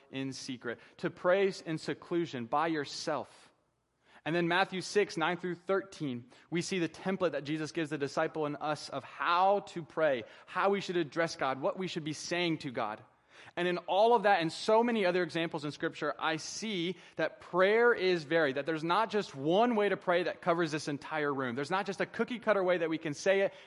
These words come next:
and everything will instantly happen. Prayer is varied. Prayer can happen in a lot of different ways. We can say a lot of different things. We can do it in a lot of different places. We can do it in a lot of different positions. Arms out, head up high,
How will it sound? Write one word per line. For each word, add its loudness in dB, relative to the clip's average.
and -6
everything 0
will -4
instantly -6
happen. -4
Prayer 2
is -2
varied. 0
Prayer 0
can -6
happen -2
in -4
a 0
lot 4
of 2
different -4
ways. 2
We -4
can -6
say -2
a 4
lot 4
of 0
different -4
things. -4
We -4
can -4
do 0
it 2
in 0
a -2
lot 0
of -4
different -8
places. -4
We -4
can -2
do 0
it 2
in -8
a 0
lot 4
of 2
different -2
positions. -4
Arms -2
out, 4
head 0
up 0
high, 2